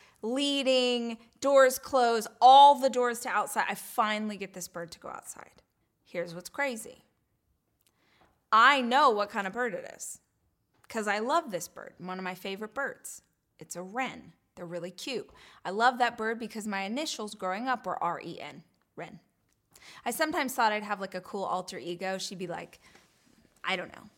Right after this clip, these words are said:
a hippie and rad and whatever, and her name would be Wren. That's not the point. The point is, it was such a weird experience, and it happened right at the tail end of this manifestation moment that I was like,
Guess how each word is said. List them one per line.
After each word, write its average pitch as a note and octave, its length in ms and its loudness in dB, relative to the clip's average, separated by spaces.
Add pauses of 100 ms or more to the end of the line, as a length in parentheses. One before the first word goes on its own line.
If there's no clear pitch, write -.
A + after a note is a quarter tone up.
a F#3 60 -12
hippie F#3+ 580 -10
and E3 220 -12
rad F#3 540 -4
and F3 160 -10
whatever, F#3+ 360 2
and F3+ 120 -10
her G3 80 -8
name F3+ 180 -10
would E3 140 -12
be D#3 120 -16
Wren. - 280 -18 (340)
That's G#3+ 240 0
not G3 180 -4
the F3 60 -12
point. E3+ 380 -12
The F#3 100 -10
point A#3+ 340 -4
is, - 360 -10 (240)
it G3+ 60 -8
was G#3 100 -2
such D4+ 240 2
a C#4+ 40 0
weird A3 360 -4
experience, F#3+ 560 -6
and F3 80 -10
it - 60 -12
happened F#3 360 -8
right G3 220 0
at G#3+ 100 -10
the F#3+ 80 -10
tail F3+ 300 -6
end F3+ 120 -8
of F3+ 120 -12
this E3+ 180 -10
manifestation F3 800 -10
moment C4+ 380 -4 (340)
that A3 100 -4
I G#3+ 80 2
was G3+ 160 -6
like, F#3+ 320 -2